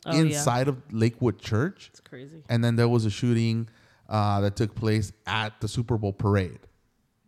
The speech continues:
Speaker 2: How does somebody go inside of a church
Speaker 1: Hmm.
Speaker 2: and just go on a shooting spree? But th-, I mean, I, I'm not highlighting the fact that they went into a church, but just in general,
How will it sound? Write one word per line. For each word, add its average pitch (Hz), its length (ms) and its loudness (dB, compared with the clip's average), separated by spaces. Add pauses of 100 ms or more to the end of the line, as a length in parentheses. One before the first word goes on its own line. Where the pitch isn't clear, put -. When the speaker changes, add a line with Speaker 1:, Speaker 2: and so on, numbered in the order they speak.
(100)
Speaker 2:
How 160 560 -2 (520)
does 131 160 -4
somebody 98 880 -2 (1120)
go 117 160 0
inside 127 320 -6
of 107 80 -6
a 101 40 -6
church - 800 -6 (560)
Speaker 1:
Hmm. 165 200 -12 (880)
Speaker 2:
and 92 720 -4 (160)
just - 280 -6
go 101 140 -2
on 98 120 -2
a 95 40 -6
shooting 95 260 -8
spree? 78 260 -14 (480)
But 113 140 -4
th-, 135 80 0
I 147 40 0
mean, 135 280 0
I, 101 200 -6 (360)
I'm 107 100 -4
not 120 260 -4 (640)
highlighting 120 600 -2
the 92 60 -8
fact 98 280 -6
that 98 100 -6
they 98 80 -4
went 95 180 -4
into 92 160 -10
a 87 40 -8
church, 127 280 -4
but 95 120 -6
just - 220 -8
in 110 160 -6
general, 110 440 -2